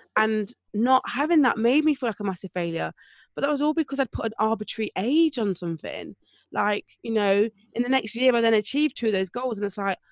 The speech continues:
why on earth did I, like, feel all of that angst over something because I'd put an age limit on something? And that's because of the expectations that I just felt like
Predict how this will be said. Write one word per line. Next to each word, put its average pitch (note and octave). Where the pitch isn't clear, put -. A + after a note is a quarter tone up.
why C4
on A#3+
earth B3
did G#3+
I, G3
like, F#3+
feel G3
all B3+
of A3
that -
angst G3+
over F3+
something F#3+
because F3
I'd F3
put -
an F#3+
age F#3+
limit G#3
on G#3
something? G#3
And A3
that's -
because G#3+
of G3+
the G#3
expectations G3
that F#3
I F#3+
just F3
felt F#3
like F#3